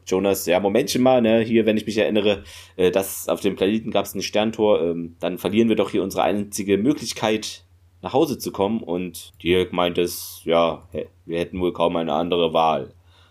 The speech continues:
Ja, Ronson sagt jetzt hier, „Schilder online bringen und, äh, Sublichtmaschinen auch.“ Und Carter merkt aber an, dass man da trotzdem nicht weit wegkommt, äh, bevor die Sache hier in die Luft fliegt.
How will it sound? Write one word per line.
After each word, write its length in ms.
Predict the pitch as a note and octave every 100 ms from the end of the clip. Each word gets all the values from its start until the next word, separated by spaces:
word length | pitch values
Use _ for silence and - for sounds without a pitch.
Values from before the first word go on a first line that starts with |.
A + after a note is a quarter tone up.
| _ -
Ja, 120 | E2 -
Ronson 640 | D#2+ G2 G2+ G#2 G2 F#2 D2+
sagt 300 | E2 E2+ F2
jetzt 140 | E2+
hier, 160 | E2+ D#2
„Schilder 360 | C3 C#3+ C3+
online 380 | A#2+ A2+ A2 G2+ -
bringen 280 | G2+ G#2 -
und, 320 | F#2 F2 -
äh, 160 | D#2+ D#2+
Sublichtmaschinen 1000 | G2 G2+ F2+ D#2+ G2 - E2+ - F2+ C2
auch.“ 320 | E2+ G#2 - _
Und 320 | - E2+ E2 -
Carter 380 | - E2 F2
merkt 280 | E2 F#2+ G2
aber 120 | E2+ D2+
an, 120 | F2
dass 140 | E2+
man 80 | E2+
da 60 | E2
trotzdem 300 | - F#2+ G#2+
nicht 180 | F#2+ -
weit 280 | F2 E2+ - _ _ _ _
wegkommt, 560 | G#2 G#2 A2 G2+ G2+ D#2
äh, 160 | E2
bevor 380 | D#2+ F2+ - F#2+
die 220 | F2 - F2
Sache 280 | F#2+ F2
hier 240 | F2 E2+ - _
in 100 | G2
die 80 | F#2+
Luft 280 | G#2+ A#2 -
fliegt. 460 | - A2+ A#2 -